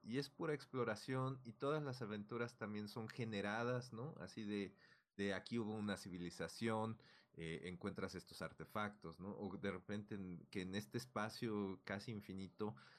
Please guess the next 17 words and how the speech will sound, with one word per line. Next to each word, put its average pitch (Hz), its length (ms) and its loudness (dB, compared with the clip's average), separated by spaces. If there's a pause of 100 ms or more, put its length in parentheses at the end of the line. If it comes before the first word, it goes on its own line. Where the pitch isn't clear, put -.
(120)
pues 98 160 0
también 104 320 2
encuentras 104 500 2
naves 101 240 2
perdidas 95 600 4
que - 100 -6
tuvieron 90 420 -2
una 90 200 0
historia, 98 640 4
¿no? 110 220 -2
Que - 100 -10
también 87 500 -4
está - 220 -4
llena 87 300 0
de 82 80 0
navegantes, 80 840 -2
¿no? 120 120 -2